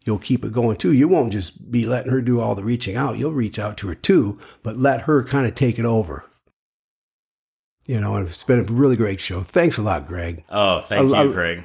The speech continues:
Speaker 1: love hanging out with you and meeting you and doing these
Speaker 2: You
Speaker 1: shows.
Speaker 2: bet.
Speaker 1: And we wanna do a special thanks to our, it's our technical guy, Josh. He's a voice within the show, too. He comes in at the beginning, middle, and the end.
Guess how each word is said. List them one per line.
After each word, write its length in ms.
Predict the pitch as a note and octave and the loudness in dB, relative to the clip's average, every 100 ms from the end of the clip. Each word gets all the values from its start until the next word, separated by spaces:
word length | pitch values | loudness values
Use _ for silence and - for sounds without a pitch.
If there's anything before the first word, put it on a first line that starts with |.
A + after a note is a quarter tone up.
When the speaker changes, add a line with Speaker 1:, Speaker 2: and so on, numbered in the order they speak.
| - | -4
Speaker 1:
love 240 | A#2+ C3+ | 2 4
hanging 300 | B2 B2 A#2+ | 4 2 2
out 160 | B2 B2 | 2 0
with 160 | B2 A2+ | -2 0
you 80 | |
and 100 | G#2 | 0
meeting 240 | A2 B2 B2+ | 0 0 -2
you 80 | A#2 | -4
and 140 | G2+ | -2
doing 180 | A#2 A2+ | -2 0
these 260 | A2 F#2+ F#2 | -2 -2 0
Speaker 2:
You 60 | |
Speaker 1:
shows. 200 | A#2 B2 | 2 4
Speaker 2:
bet. 280 | G#2+ F#2+ E2 - - - - | 4 2 -2 -10 -20 -20 -6
Speaker 1:
And 200 | A#2 A2+ | 2 4
we 60 | B2 | 6
wanna 180 | B2 G2+ | 4 4
do 200 | A#2+ G#2+ | 2 2
a 40 | |
special 480 | - C3+ B2+ - A2+ | 2 0 0 0 -2
thanks 340 | C3 C3 B2 | 0 2 0
to 180 | - A2+ | 0 0
our, 260 | G#2 F#2 - _ _ _ _ _ | 0 -2 -6 _ _ _ _ _
it's 160 | A2 C3+ | -4 2
our 140 | A2+ - | 2 2
technical 520 | - C3 C#3 A#2+ G#2 | 0 0 0 0 0
guy, 260 | A2 G#2+ | 0 -2
Josh. 680 | G2 G2 G2+ G#2 B2 - - _ - | -2 -2 2 2 2 0 -6 _ -6
He's 260 | A#2 G#2 | -2 -2
a 120 | G#2 | -4
voice 640 | F2 B2 C3+ C3 - - - _ _ - | -2 0 2 4 2 -2 -8 _ _ -2
within 240 | B2 C3 | 2 4
the 80 | A2+ | 4
show, 340 | - C#3 B2 A#2 | 2 2 2 2
too. 300 | - B2+ B2+ | 2 4 4
He 100 | G#2+ | 2
comes 300 | B2 A2+ B2 | 0 0 0
in 80 | A#2+ | -2
at 140 | A2 | -4
the 80 | F2 | -8
beginning, 480 | G#2 B2+ C3 C3+ A2+ | -6 0 2 4 4
middle, 240 | B2 A#2+ | 4 2
and 120 | A2 | 2
the 240 | G2+ - - | 0 -2 -2
end. 480 | C3+ A2 C3 C3 | 0 4 2 0